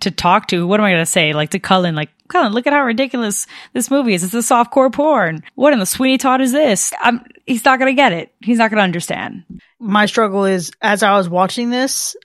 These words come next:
Speaker 2: I wasn't in a bad mood. I wasn't so shut down and numb that I couldn't feel anything,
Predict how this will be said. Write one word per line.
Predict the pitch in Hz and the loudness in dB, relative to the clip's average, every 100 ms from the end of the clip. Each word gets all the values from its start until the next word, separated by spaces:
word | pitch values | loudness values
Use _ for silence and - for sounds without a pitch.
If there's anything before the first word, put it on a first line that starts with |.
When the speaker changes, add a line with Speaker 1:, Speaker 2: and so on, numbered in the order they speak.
| - | -2
Speaker 2:
I | 202 | 0
wasn't | 202 208 233 269 247 | 2 2 2 -2 -2
in | 214 196 | -2 -2
a | |
bad | 170 185 226 226 | -2 0 0 0
mood. | 170 139 202 247 | -4 -6 -8 -8
I | 214 196 | -6 -4
wasn't | 180 190 185 196 180 175 - _ 170 | -2 -2 -2 -4 -6 -10 -18 _ -10
so | - - 208 202 196 185 | -4 0 2 2 0 -2
shut | - 226 208 - | 0 0 0 -2
down | 185 190 | 0 0
and | 185 170 160 | 0 -2 0
numb | 185 180 165 | 0 0 -2
that | 175 | -6
I | 165 | -6
couldn't | 196 180 156 | -6 -8 -8
feel | 185 175 | -8 -4
anything, | 202 240 233 285 330 | -2 -2 -2 -4 -6